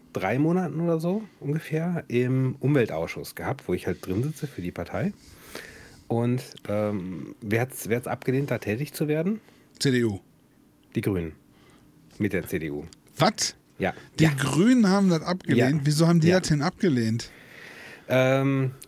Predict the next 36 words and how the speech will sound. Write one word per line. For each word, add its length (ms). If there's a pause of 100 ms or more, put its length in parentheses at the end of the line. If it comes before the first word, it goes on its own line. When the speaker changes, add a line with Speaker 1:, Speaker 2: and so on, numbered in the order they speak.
Speaker 1:
ja, 460
äh, 280
man 180
kann 200
das 200
den 120
Leuten 240
nicht 180
verbieten 500
und 260
so. 300
Und 100
es 120
gibt 200
da 40
ja 160
schon 180
welche 380
und 140
dann 160
werden, 400
müssten 300
die 60
ja 100
zurückgebaut 680
werden 260
oder 160
so. 100
Das 140
können 200
wir 80
denen 220
doch 80
nicht, 360
äh, 280
ja. 160